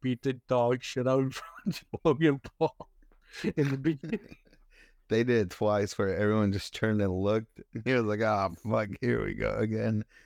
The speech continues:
Speaker 2: And they all just ran it and jumped him and kicked him. <laughs>
Speaker 1: Anyways, and we will be talking about another thing about the, uh, about specifically Logan Paul in a little while. Um, but moving on, uh,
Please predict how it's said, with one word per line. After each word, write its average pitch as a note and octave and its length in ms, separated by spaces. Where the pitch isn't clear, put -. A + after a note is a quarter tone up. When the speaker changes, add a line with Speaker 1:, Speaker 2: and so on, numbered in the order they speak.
Speaker 2:
And G2+ 100
they F2 120
all F#2 160
just G2+ 200
ran G2 220
it F#2 100
and A2 140
jumped G2+ 380
him G2 120
and G2 140
kicked - 320
him. A2 400
<laughs> - 120
Speaker 1:
Anyways, C3 500
and D3+ 220
we D#3+ 80
will D#3+ 200
be D#3+ 100
talking C#3+ 640
about B2+ 240
another B2+ 320
thing B2 380
about B2+ 500
the, B2+ 160
uh, D3 160
about C#3 440
specifically - 760
Logan C3+ 400
Paul C#3+ 260
in C#3 140
a C3 60
little C3 260
while. C3+ 320
Um, C3+ 460
but C#3+ 180
moving D3+ 400
on, C#3 440
uh, B2 400